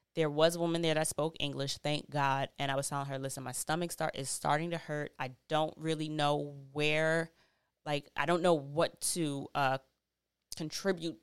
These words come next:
I don't know what to attribute the pain or the discomfort to, but help me out. What you got?"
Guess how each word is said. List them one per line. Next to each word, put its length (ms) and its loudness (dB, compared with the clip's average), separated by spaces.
I 80 2
don't 160 0
know 80 6
what 300 8
to 200 -8
attribute 680 -2
the 100 0
pain 460 -2
or 100 0
the 140 -8
discomfort 680 -8
to, 440 0
but 140 4
help 200 6
me 120 0
out. 240 -4
What 360 -2
you 60 -4
got?" 240 -4